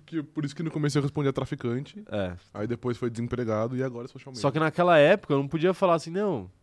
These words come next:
Speaker 2: né? Já fiz publicidade pra Heineken, já fiz publicidade pra Claro.
Speaker 1: Aham.
Speaker 2: Pô, não podia falar, né? Porque não tinha.
Speaker 1: Sim.
Speaker 2: A gente não tinha feito
Speaker 1: É
Speaker 2: nada.
Speaker 1: verdade.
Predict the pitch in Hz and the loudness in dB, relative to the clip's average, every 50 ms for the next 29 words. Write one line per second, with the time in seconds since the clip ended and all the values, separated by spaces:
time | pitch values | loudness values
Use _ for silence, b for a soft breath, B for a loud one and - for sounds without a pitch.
0 | _ _ - 107 107 113 113 107 92 101 101 98 - 117 - - 123 117 113 113 | _ _ -12 -10 -8 -8 -8 -10 -12 -12 -12 -12 -14 -14 -14 -10 -10 -8 -6 -2
1 | 113 113 110 107 - 120 107 104 104 98 110 120 110 101 92 - 90 90 92 90 | -2 -2 -2 -2 -2 -2 -2 -2 -2 -4 -4 -6 -8 -12 -14 -14 -14 -14 -14 -12
2 | 101 101 98 104 98 98 95 95 98 98 98 95 - 98 90 - 101 92 95 110 | -14 -12 -10 -10 -10 -10 -8 -6 -6 -6 -6 -6 -8 -10 -10 -6 -4 -4 -2 0
3 | 117 120 117 117 117 113 113 113 - 139 139 131 120 113 - 147 147 - 156 139 | 0 -2 0 0 -2 -2 -2 -2 -2 -2 -2 -2 -4 -6 -6 -6 -2 0 2 2
4 | 123 113 107 98 - - 104 104 117 - - 143 131 107 90 - - - 135 127 | 2 2 0 -4 -10 -14 -14 -14 -14 -14 -12 -12 -12 -12 -12 -12 -6 -2 -2 0
5 | 120 113 110 104 - - 101 98 - 135 - - 131 104 - - 101 98 98 104 | 0 -2 -4 -8 -12 -14 -12 -8 -8 -8 -4 -4 -6 -6 -6 -6 -4 -2 0 0
6 | 113 117 120 113 110 107 98 92 92 | 2 4 4 4 4 2 0 -4 -6